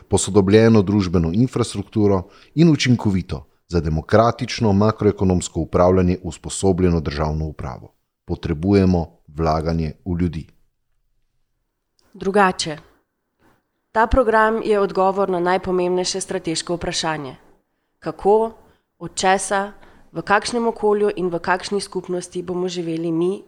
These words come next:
Speaker 2: in prihodnje generacije? Slovenija potrebuje nov vključujoč razvojni model. Strogo varčevanje je zamenjalo brezglavo trošenje.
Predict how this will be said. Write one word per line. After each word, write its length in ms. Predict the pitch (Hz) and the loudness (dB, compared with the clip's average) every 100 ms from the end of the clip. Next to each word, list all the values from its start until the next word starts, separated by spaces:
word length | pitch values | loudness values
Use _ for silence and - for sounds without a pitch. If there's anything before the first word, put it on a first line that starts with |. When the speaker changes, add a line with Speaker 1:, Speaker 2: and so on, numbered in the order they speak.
| _ | _
Speaker 2:
in 120 | 196 | -12
prihodnje 480 | 196 202 185 180 175 | -10 -8 -6 -4 -4
generacije? 680 | 175 175 151 147 - 156 - _ _ _ _ _ _ - | -4 -4 -4 -6 -12 -18 -20 _ _ _ _ _ _ -16
Slovenija 560 | - 180 196 214 220 208 | -8 0 4 4 4 0
potrebuje 640 | 202 196 185 175 180 165 | -4 -6 -6 -4 -2 -2
nov 360 | 156 170 190 208 | -2 0 0 0
vključujoč 720 | 208 - 208 - 170 165 165 - | -4 -8 -8 -6 -4 -4 -6 -12
razvojni 600 | 180 180 165 160 160 165 - | -8 -6 -4 -4 -2 -4 -4
model. 420 | 185 165 151 143 - _ _ _ _ _ _ _ _ - | -4 -2 -4 -6 -16 _ _ _ _ _ _ _ _ -16
Strogo 380 | - 220 233 | -2 0 2
varčevanje 600 | 233 240 226 196 202 220 | 2 0 0 0 2 2
je 80 | 220 | 0
zamenjalo 580 | 202 196 202 214 202 190 | -2 0 0 0 0 -2
brezglavo 600 | 180 190 196 190 175 180 | -2 -4 -4 -2 -2 -2
trošenje. 640 | 180 175 170 - 143 143 | -6 -8 -6 -8 -10 -12